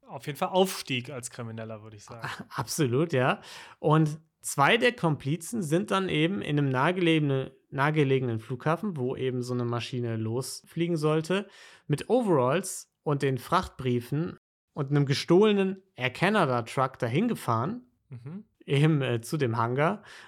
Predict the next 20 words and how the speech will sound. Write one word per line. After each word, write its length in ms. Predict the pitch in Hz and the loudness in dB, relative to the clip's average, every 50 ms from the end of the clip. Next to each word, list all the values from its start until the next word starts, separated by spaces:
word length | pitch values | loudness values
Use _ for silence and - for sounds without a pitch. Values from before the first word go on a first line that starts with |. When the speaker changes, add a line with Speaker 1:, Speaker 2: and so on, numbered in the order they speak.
| - - | -6 -2
Speaker 2:
und 100 | - 143 | 0 2
haben 200 | 151 165 180 170 | 2 2 2 2
gesagt, 520 | 156 135 147 143 147 160 156 - - 202 - _ | 0 0 0 0 0 0 -2 -6 -14 -20 -20 _
„Hey, 500 | - - 147 156 180 202 226 247 247 - | -4 0 4 4 4 4 2 -2 -6 -12
spontane 840 | - - - - - 151 151 180 190 185 - 165 160 160 170 165 160 - | -14 -14 -12 -6 -2 0 0 0 -2 -2 -2 0 2 2 2 0 0 0
Änderung. 720 | 139 151 165 156 123 110 113 117 120 131 160 180 165 - _ _ - | 2 4 4 4 4 4 4 4 4 2 2 0 -2 -8 _ _ -4
Ähm, 360 | 131 127 123 123 123 127 - - _ _ _ _ | -2 0 0 0 0 -2 -6 -10 _ _ _ _
ich 180 | - 139 123 117 | -8 -8 -6 -4
weiß, 340 | 127 131 143 165 160 165 - | -2 -2 0 0 -2 -2 -2
<laughs> 0 | |
eigentlich 400 | 147 131 185 196 147 143 135 139 | 0 0 0 0 0 -2 0 2
wolltet 280 | 151 160 - 151 147 135 | 2 2 2 2 -2 -2
ihr 80 | 131 131 | -2 -2
das 120 | 127 127 | -2 -2
in 100 | 131 120 | -4 -2
ein 40 | 117 | -2
anderes 340 | 123 143 160 143 127 110 - | 0 0 0 0 -2 -2 -6
Flugzeug 340 | - 117 - - 123 113 - | -8 -8 -6 -6 -6 -4 -2
laden, 240 | 120 113 117 131 - | -2 -2 -2 -2 -2
aber 260 | 139 139 143 143 143 | 0 2 2 2 0